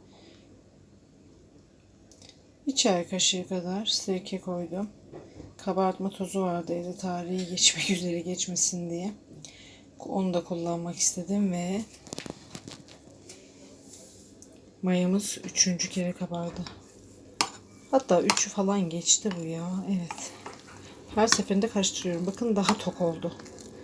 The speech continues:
Daha tok bir maya oldu. Sadece iki üç kaşık un var. Su, yoğurt. Çok az yoğurt kalmıştı tabakta.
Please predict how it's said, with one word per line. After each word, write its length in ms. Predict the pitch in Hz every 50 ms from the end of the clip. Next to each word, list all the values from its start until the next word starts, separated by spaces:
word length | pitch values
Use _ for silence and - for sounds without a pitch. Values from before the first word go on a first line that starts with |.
| - - - - - - -
Daha 220 | - 185 190 247 240
tok 320 | - 214 190 - - -
bir 120 | 185 175
maya 340 | 175 175 175 180 180 180 175
oldu. 220 | 175 175 170 170 180 180 -
Sadece 480 | - - - 247 240 240 226 - -
iki 200 | - - - -
üç 180 | 233 - - -
kaşık 280 | 220 196 - - - - -
un 260 | - 226 233 240 240 233
var. 360 | 240 262 302 302 - - - - - - - - - - - - - - -
Su, 500 | - - - - - 202 202 214 247 262 - - - - - -
yoğurt. 520 | 185 190 190 190 208 240 262 - - - - - - - - - - - - - - - - - - - - -
Çok 180 | - - - 294
az 220 | 269 247 233 208
yoğurt 320 | 226 220 220 233 233 - -
kalmıştı 520 | - 202 180 175 170 175 - - - - - -
tabakta. 580 | - 180 160 165 170 170 - - - 208 240